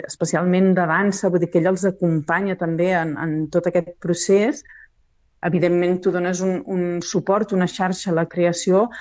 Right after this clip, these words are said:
que fa que, que, el, que els espectacles i les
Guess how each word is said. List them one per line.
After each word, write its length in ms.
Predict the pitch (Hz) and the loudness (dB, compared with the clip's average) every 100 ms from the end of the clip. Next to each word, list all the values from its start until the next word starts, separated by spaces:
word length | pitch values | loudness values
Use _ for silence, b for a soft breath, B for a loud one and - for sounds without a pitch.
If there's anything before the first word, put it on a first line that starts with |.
| B _ 196 | B _ -4
que 80 | |
fa 540 | 170 - 190 185 208 - - | -4 -4 0 0 0 -6 -4
que, 140 | 175 135 - - | -2 -2 -4 -6
que, 100 | 170 | -4
el, 380 | 143 135 - - | -2 -2 -4 -8
que 140 | - 147 | -6 -6
els 100 | 147 | -4
espectacles 720 | 143 139 - 165 165 165 147 | -8 -12 -4 -4 0 -2 0
i 120 | 143 139 | -2 -2
les 240 | 143 - | -4 -8